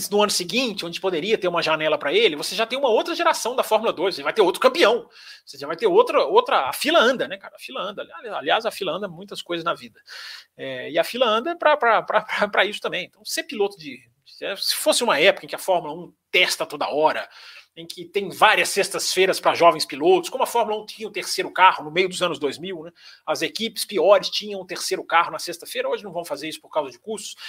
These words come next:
mas era um lugar pra um terceiro piloto pilotar, né? Era um lugar pro terceiro piloto aparecer, ele tinha aparições ali, né? Concorria com outros que também eram novatos, seis, eram as seis piores equipes. Então você tinha uma estruturinha ali que, que, que funcionava, fora no começo também dos anos dois mil, que era teste toda hora, né?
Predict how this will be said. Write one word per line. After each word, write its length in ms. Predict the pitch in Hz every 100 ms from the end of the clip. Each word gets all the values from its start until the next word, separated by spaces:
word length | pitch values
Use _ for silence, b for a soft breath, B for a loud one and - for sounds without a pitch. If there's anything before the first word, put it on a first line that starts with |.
| B
mas 160 | - 196
era 140 | 294
um 80 | 349
lugar 320 | 349 220 254
pra 80 | -
um 40 | 208
terceiro 380 | 190 - 196
piloto 300 | 180 180 190
pilotar, 400 | - 139 - - -
né? 120 | 165
Era 100 | 214
um 80 | 294
lugar 280 | 208 254 247
pro 120 | 220
terceiro 300 | 190 - 180
piloto 240 | 175 175
aparecer, 420 | 170 170 143 -
ele 140 | 151 147
tinha 240 | - 254
aparições 560 | 240 196 190 - 220 175
ali, 240 | 196 233 B B B B B -
né? 80 | 190
Concorria 540 | 214 226 220 - 262
com 120 | -
outros 460 | 185 214 254 202 175
que 80 | -
também 240 | 170 180
eram 140 | 175 151
novatos, 480 | 131 156 190 -
seis, 320 | - 208 165 147
eram 120 | 143
as 120 | 143
seis 200 | 190 196
piores 320 | - 151 131
equipes. 480 | 120 - 190 - _ b b b
Então 140 | - 311
você 140 | 294
tinha 160 | 285 294
uma 100 | 254
estruturinha 540 | - 226 190 202 190
ali 160 | 180 220
que, 180 | 247
que, 180 | 233 233
que 120 | -
funcionava, 520 | 233 226 247 202 196 -
fora 300 | - 370 453
no 180 | 381
começo 320 | - 185 170 170
também 220 | 147 151
dos 160 | 131
anos 140 | 143 143
dois 160 | 143
mil, 140 | 131 254
que 120 | -
era 140 | 370
teste 280 | - 180 196
toda 160 | 220 214
hora, 220 | 165
né? 80 | 135